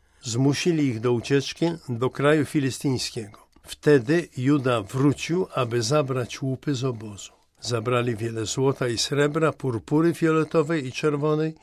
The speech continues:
i wiele innego bogactwa. Wydarzenie to zostało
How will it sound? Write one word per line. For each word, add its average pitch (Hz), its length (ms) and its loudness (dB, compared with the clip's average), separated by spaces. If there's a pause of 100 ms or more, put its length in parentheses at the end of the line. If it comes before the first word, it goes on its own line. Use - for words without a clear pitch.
(400)
i 143 100 2
wiele 120 320 -2
innego 120 560 -2
bogactwa. 104 640 -8 (380)
Wydarzenie 139 640 4
to 170 420 0
zostało 143 760 2